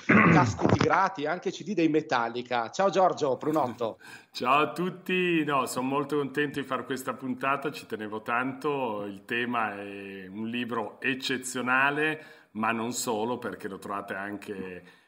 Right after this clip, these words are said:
Speaker 2: Eh, nelle varie rubriche che han fatto di Adel Magazine, e veramente la musica si sposa benissimo con la N F L, quindi quale occasione migliore che avere due ospiti del genere, esperti sull'argomento?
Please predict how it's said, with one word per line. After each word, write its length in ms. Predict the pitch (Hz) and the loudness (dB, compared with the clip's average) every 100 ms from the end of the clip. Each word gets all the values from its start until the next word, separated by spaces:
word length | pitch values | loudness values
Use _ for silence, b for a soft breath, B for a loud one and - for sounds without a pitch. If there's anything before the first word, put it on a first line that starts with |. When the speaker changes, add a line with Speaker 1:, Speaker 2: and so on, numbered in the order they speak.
| _ | _
Speaker 2:
Eh, 220 | 95 95 | -8 -6
nelle 280 | 95 101 104 | -6 -6 -6
varie 320 | 104 110 113 | -2 0 2
rubriche 600 | 107 101 110 113 107 107 | 0 -4 -4 -4 -4 -8
che 100 | - | -8
han 100 | 98 | -10
fatto 440 | 92 101 101 - 95 | -6 -6 -6 -8 -10
di 100 | 98 | -10
Adel 240 | 95 110 | -6 -6
Magazine, 960 | 113 117 120 127 127 131 127 127 - - | -4 -4 -4 -4 -4 -2 -2 -4 -14 -10
e 100 | - | -6
veramente 680 | 120 123 127 127 127 123 120 | 0 2 2 2 0 0 -2
la 120 | 113 | 0
musica 560 | 113 123 131 127 127 123 | 0 0 0 -2 -2 -2
si 160 | 110 107 | -4 -6
sposa 380 | - 113 104 | -4 -4 -2
benissimo 640 | 98 107 107 104 - 104 101 | -4 -4 -4 -4 -6 -8 -8
con 160 | 101 | -8
la 120 | 101 | -8
N 120 | 98 95 | -8 -10
F 140 | - | -12
L, 200 | 87 85 | -12 -12
quindi 640 | 92 101 101 98 92 90 _ _ _ | -10 -8 -6 -6 -10 -14 _ _ _
quale 500 | - 147 151 151 - | 4 8 8 6 2
occasione 580 | 127 127 143 127 135 131 | -4 -2 -2 0 0 0
migliore 540 | 120 110 117 117 117 | -2 -4 -2 -2 -2
che 100 | 110 | -4
avere 260 | 101 107 104 | -6 -4 -4
due 140 | 101 | -6
ospiti 460 | 104 104 - 101 104 | -6 -6 -10 -10 -10
del 180 | 98 95 | -10 -10
genere, 560 | 101 107 107 107 104 - | -4 -4 -2 -6 -6 -6
esperti 840 | 110 - 123 113 110 - 113 101 B B B _ 101 | -8 -6 0 0 0 -6 -8 -10 B B B _ -10
sull'argomento? 1080 | 104 - 123 113 104 104 95 87 85 85 80 | -6 -2 0 0 -2 -6 -8 -12 -14 -16 -20